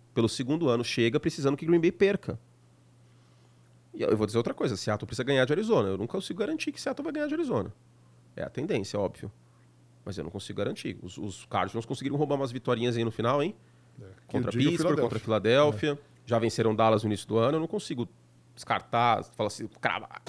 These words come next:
Speaker 1: que, ó, Seattle vai ganhar. Não sei. Eu dou, sei lá, oitenta, vinte, setenta e cinco, vinte e cinco, mas pode pintar uma zebra aí. E aí, vamos ver o que acontece. Eu devo comentar esse jogo, inclusive, hein?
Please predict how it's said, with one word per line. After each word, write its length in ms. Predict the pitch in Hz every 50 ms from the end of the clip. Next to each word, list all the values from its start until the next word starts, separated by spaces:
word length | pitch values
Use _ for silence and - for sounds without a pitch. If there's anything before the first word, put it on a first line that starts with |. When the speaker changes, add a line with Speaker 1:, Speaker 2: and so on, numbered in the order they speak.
| - -
Speaker 1:
que, 60 | - 165
ó, 80 | 85 -
Seattle 380 | - - - - - - - 117
vai 100 | 127 123
ganhar. 160 | 123 123 113 -
Não 1300 | - - _ _ _ _ _ _ _ _ _ _ _ _ _ _ _ _ _ _ _ _ _ _ _ - -
sei. 260 | 95 - 104 - - - _ _ _ _ - -
Eu 60 | 98
dou, 360 | 101 92 110 110 117 127 123 110
sei 120 | - 120
lá, 100 | 110 104
oitenta, 480 | 104 107 - - 117 120 131 - - 107
vinte, 440 | 98 113 120 127 131 113 - - - -
setenta 460 | - 117 - - - 123 120 - 110
e 40 | -
cinco, 340 | - - 131 123 113 -
vinte 180 | 101 104 98 -
e 40 | -
cinco, 380 | - - 135 131 113 - - -
mas 160 | 87 - -
pode 260 | - - 104 98 -
pintar 220 | - 123 120 127 127
uma 140 | 139 147
zebra 280 | 147 139 143 147 151 170
aí. 160 | 143 104 - - - - - - _ _ _ _ _ _ _ _ -
E 140 | - 110 110
aí, 880 | 107 104 104 104 107 101 104 107 110 110 117 120 123 131 139 151 170 208 202 - _ _ - _ _ _ _ _ _ _ _ _
vamos 120 | - 143
ver 60 | 165 151
o 40 |
que 60 | - 170
acontece. 600 | - 226 214 - 117 101 104 - - - - - - - _ _ _ _ _ _ _ _
Eu 80 | - -
devo 160 | 131 - 190
comentar 300 | - 202 196 190 180 185 190
esse 140 | - -
jogo, 180 | 180 170 113 104
inclusive, 360 | 107 - 110 104 98 101 104 113
hein? 80 | 139